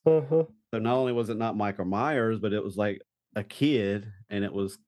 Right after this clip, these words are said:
Speaker 2: kinda, you know, more or less accidental, and it was just
Speaker 1: Mm-hmm.
Speaker 2: totally <laughs> unexpected. And
Speaker 1: Yeah.
Speaker 2: just, the kid's body's just laying right there in the middle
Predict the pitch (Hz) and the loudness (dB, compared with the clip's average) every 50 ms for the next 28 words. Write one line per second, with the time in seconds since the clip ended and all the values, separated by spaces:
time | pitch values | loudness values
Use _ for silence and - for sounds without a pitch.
0 | _ _ _ - - - 113 117 120 123 - 123 120 110 107 101 101 113 117 117 | _ _ _ -16 -6 -2 -2 0 0 -2 -4 -4 -2 -2 -2 -2 -2 -2 -2 0
1 | 117 113 113 - 98 104 117 113 - - 113 95 107 110 113 120 127 131 123 113 | -2 -2 -2 -2 -2 -2 -2 -2 -4 -6 -6 -2 -2 -2 0 0 -2 -2 -2 -2
2 | 110 - 101 104 107 107 101 104 107 113 139 131 127 123 123 117 - - - - | -4 -4 -2 -2 0 0 0 0 2 2 2 2 2 0 -2 -2 -4 -8 -12 -4
3 | - 110 110 113 107 - - - - _ - 110 110 117 113 - - 165 185 254 | -4 -2 -2 -2 -4 -6 -10 -18 -20 _ -2 -2 -2 -2 -2 -4 -6 -6 -6 -6
4 | 277 - - - - - - 104 98 90 95 101 98 92 92 101 104 - _ _ | -8 -12 -16 -18 -16 -8 -2 0 2 4 4 4 4 2 0 -4 -6 -12 _ _
5 | _ _ _ - 104 104 - 113 107 98 92 95 107 - 98 92 98 107 110 104 | _ _ _ -20 -16 -6 -2 -2 -2 -2 -2 -6 -6 -4 -2 -2 -2 -2 -4 -4
6 | 104 95 98 101 101 98 95 95 101 98 104 107 104 101 104 104 | -6 -4 -2 0 0 0 0 0 -2 0 0 -2 0 0 0 0